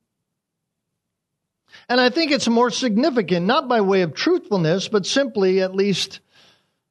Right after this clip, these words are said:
as I think about this and I think about what's going on, it's more important because Jesus' name means everything. Jesus' name is everything about him, even though most people, in fact, sadly,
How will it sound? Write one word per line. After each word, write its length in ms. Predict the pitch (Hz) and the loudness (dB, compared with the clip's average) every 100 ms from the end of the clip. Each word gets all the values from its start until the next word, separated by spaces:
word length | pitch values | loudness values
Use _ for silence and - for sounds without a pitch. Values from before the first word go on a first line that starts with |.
| _ - | _ -4
as 160 | 170 | 0
I 140 | 185 180 | 0 0
think 260 | 254 269 | -2 0
about 320 | 240 208 196 | 0 0 0
this 220 | 208 226 226 | 0 0 2
and 80 | |
I 100 | 196 | 0
think 240 | 180 233 226 | 0 0 2
about 280 | 220 220 202 | 2 2 2
what's 200 | 208 - | 0 0
going 360 | 226 208 202 | 2 2 2
on, 440 | 226 240 208 202 - - - - _ _ _ - | 2 2 2 0 -4 -16 -20 -20 _ _ _ -4
it's 180 | 208 | -2
more 200 | 233 277 | 2 2
important 420 | 247 185 285 269 226 | 2 2 0 0 -2
because 360 | 190 226 196 | 0 0 0
Jesus' 680 | 151 233 240 196 170 202 156 | 0 0 0 0 0 0 2
name 300 | 226 226 202 | 2 2 2
means 240 | 208 196 | 2 2
everything. 680 | 208 233 202 151 147 113 90 - _ _ _ _ _ _ _ _ _ _ _ _ _ _ _ 156 | 2 0 -2 -2 -4 -4 -8 -20 _ _ _ _ _ _ _ _ _ _ _ _ _ _ _ -4
Jesus' 540 | 196 277 220 220 180 | 0 0 0 0 0
name 280 | 226 247 233 | 2 2 2
is 140 | 185 | 2
everything 480 | 220 233 226 220 208 | 2 2 0 0 0
about 400 | 196 214 240 233 | 0 0 0 0
him, 320 | 190 190 175 | 2 2 2
even 260 | 208 220 202 | 2 2 2
though 480 | 202 196 196 170 - - - - _ _ - | 2 2 0 -2 -8 -20 -20 -20 _ _ -10
most 540 | 147 180 269 269 - | -2 2 2 0 -2
people, 640 | 170 147 151 147 151 185 160 | 0 0 -2 0 0 0 0
in 120 | 139 | -2
fact, 420 | - 151 147 147 | -2 -2 -2 -4
sadly, 600 | - 143 156 180 139 | -4 0 0 0 -2